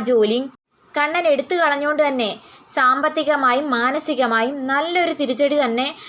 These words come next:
മേഘന് കൊടുക്കുന്നുണ്ട്. എന്താവുമെന്ന് കാത്തിരുന്ന് കാണാം. എന്തായാലും ഒരു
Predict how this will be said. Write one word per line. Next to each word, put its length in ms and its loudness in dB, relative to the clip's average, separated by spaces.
മേഘന് 400 4
കൊടുക്കുന്നുണ്ട്. 600 0
എന്താവുമെന്ന് 640 0
കാത്തിരുന്ന് 580 0
കാണാം. 320 0
എന്തായാലും 600 0
ഒരു 100 2